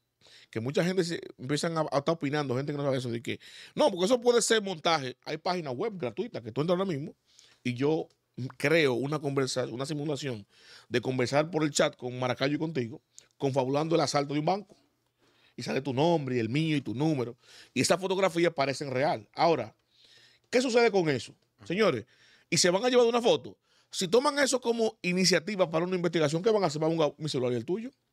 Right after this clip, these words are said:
Y si yo te acuso a ti de que tú me mandaste a eso, ¿verdad? Tiene que aparecer mi WhatsApp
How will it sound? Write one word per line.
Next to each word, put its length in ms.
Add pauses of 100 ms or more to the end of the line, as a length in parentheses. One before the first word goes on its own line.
(440)
Y 60
si 140
yo 80
te 80
acuso 260
a 80
ti 260 (380)
de 180
que 120
tú 100
me 80
mandaste 420
a 80
eso, 280 (720)
¿verdad? 340 (440)
Tiene 200
que 80
aparecer 320
mi 100
WhatsApp 380